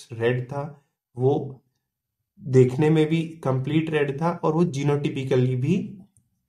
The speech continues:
उसका रेशियो वन ही था, ओके। और जो हमारा पिंक कलर था वो दिखने में ना तो रेड था ना व्हाइट था और उसका जेनेटिक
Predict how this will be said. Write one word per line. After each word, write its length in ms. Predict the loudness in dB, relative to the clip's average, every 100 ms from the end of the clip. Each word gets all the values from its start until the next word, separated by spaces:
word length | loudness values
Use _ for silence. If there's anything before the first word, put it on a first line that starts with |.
| _ _ _ -16 -16 _ _ -18
उसका 300 | -4 2 4
रेशियो 360 | 4 4 0
वन 300 | 2 2 4
ही 140 | 2 0
था, 160 | -6 -8 -12 -14
ओके। 280 | -6 -2 -2 -4
और 180 | -8 -4
जो 140 | -2
हमारा 400 | -2 0 2 2 -2 -12 _ _ _ 6
पिंक 240 | 6 6
कलर 300 | 2 2 -2
था 120 | -4 -4 -2
वो 120 | -2
दिखने 380 | 0 -4 -4 -4
में 280 | -4 -4 -4
ना 120 | -4
तो 120 | -2 0
रेड 320 | 2 0 -2
था 140 | -6
ना 160 | -4 -2
व्हाइट 440 | -2 -2 -4 -6
था 80 | -10 -8 -6
और 100 | -6
उसका 240 | -4 -6
जेनेटिक 640 | -4 -4 -4 -4 -8 -12